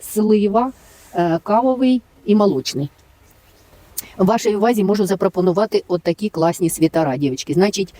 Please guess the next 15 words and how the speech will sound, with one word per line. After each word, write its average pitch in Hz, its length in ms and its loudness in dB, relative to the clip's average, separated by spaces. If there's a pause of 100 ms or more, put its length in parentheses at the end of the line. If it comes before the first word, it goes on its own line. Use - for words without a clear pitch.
(120)
оцей 185 300 0
світер - 480 -4
іде 185 260 -2
до 214 140 0
шістдесятого, 202 680 -2
шістдесят 185 380 0
другого 165 340 2
розміру, 165 480 2
шістсот 175 380 -4
гривень. 185 400 0 (300)
Він 226 140 4
є 208 200 2
в - 60 -8
шести 202 340 -2
кольорах 190 560 0